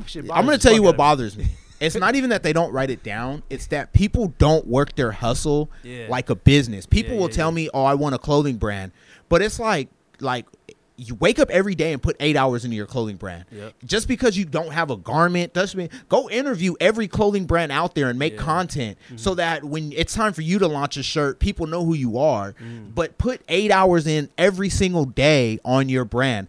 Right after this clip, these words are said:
Speaker 2: If you have a job, put in
Speaker 1: Have
Speaker 2: three
Speaker 1: to.
Speaker 2: hours a day.
Speaker 1: Yeah.
Speaker 2: Put in two hours a day.
Speaker 1: Yep.
Speaker 2: But it, like, I see people who, like, "Oh, I wanna," you know, I'm not gonna say the example that I'm gonna say,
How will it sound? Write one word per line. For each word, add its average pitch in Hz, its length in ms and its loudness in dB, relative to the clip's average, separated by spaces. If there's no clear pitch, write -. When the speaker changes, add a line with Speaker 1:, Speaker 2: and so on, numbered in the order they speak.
Speaker 2:
If 175 140 -2
you 285 60 2
have 262 100 4
a 160 60 -2
job, 185 480 0
put 190 120 2
in 196 80 0
Speaker 1:
Have 170 120 -8
Speaker 2:
three 214 140 2
Speaker 1:
to. 180 60 6
Speaker 2:
hours 139 280 2
a 127 40 -6
day. 101 320 -6
Speaker 1:
Yeah. 110 200 -20
Speaker 2:
Put 202 100 4
in 190 80 -4
two 233 240 2
hours 151 260 0
a 135 60 -6
day. 110 340 -2
Speaker 1:
Yep. 110 240 -16
Speaker 2:
But 170 100 0
it, 165 240 -6
like, 147 180 -6
I 170 120 -2
see 196 220 -6
people 190 280 0
who, 170 120 0
like, 120 240 -2
"Oh, 139 160 2
I 131 120 4
wanna," 139 540 0
you 156 220 -4
know, 107 280 -8
I'm 107 220 -14
not 120 220 -4
gonna 117 120 -8
say 113 160 -6
the 101 120 -8
example 98 340 -12
that 98 60 -12
I'm 95 60 -14
gonna 90 100 -16
say, 95 320 -10